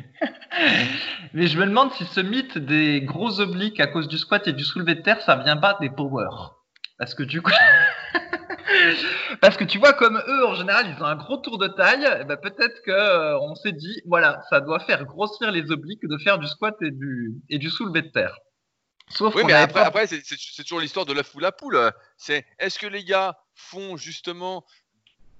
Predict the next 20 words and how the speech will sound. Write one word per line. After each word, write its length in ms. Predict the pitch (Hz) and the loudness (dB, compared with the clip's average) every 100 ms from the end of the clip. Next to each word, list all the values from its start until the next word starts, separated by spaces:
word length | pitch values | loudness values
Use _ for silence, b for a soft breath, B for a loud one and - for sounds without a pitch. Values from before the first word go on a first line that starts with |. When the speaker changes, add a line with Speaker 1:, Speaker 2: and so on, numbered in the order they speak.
| _ | _
Speaker 2:
du, 180 | - 151 | -16 -8
de 40 | |
la 80 | 151 | -6
force 160 | 165 160 | -6 -8
athlétique 320 | 165 165 196 | -10 -12 -10
parce 180 | - - | -10 -10
qu'ils 220 | 170 147 | -12 -12
ont 40 | 131 | -6
déjà 120 | 147 | -4
la 80 | 139 | -2
taille 160 | 151 | -2
large 200 | 156 147 | -2 -4
de 60 | 147 | -4
base 200 | 175 151 | -6 -6
et 40 | |
donc 120 | 131 | -12
que 60 | 127 | -10
ça 100 | 127 | -8
les 180 | 123 175 | -6 -4
aide, 220 | 262 | -6